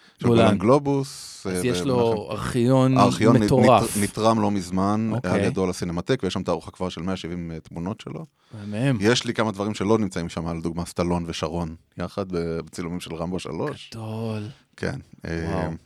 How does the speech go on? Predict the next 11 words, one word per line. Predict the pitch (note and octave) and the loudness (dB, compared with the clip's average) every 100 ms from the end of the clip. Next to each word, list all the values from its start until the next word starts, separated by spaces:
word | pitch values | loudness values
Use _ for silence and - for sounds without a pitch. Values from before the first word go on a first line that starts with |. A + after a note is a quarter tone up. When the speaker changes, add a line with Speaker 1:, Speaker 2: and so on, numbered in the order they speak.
| _ _ _ - - | _ _ _ -20 -8
Speaker 2:
אחד | - B2 | -2 2
האנשים, | C#3 G#2+ - C#3+ - | 2 2 0 -2 -2
יצא | G2 - B2+ | -6 0 2
לי | C3 | 4
לא | C3 | 4
מזמן | B2+ B2 C3 | 4 4 2
לראיין | A#2+ G#2+ A#2 B2 | 2 -2 -8 -12
את, | - A2 | -8 -4
אה, | G2+ - C3 | -4 2 2
אבי | C3 | 4
לרנר, | B2 C3 B2+ | 6 6 6